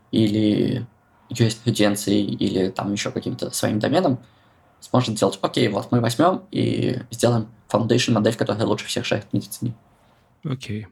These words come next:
Speaker 2: Давай тогда поговорим всё-таки, что надо для того, чтобы сделать эту самую foundation модель. Ну, много данных,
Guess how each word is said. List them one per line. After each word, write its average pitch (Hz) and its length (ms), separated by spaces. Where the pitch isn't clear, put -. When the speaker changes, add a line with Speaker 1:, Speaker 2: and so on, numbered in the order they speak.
Speaker 2:
Давай 113 260
тогда 113 300
поговорим 113 400
всё-таки, 98 560
что - 460
надо 117 400
для 101 120
того, 104 240
чтобы - 300
сделать 113 480
эту 104 220
самую 113 560
foundation 101 680
модель. 110 400
Ну, 101 180
много 127 540
данных, 110 500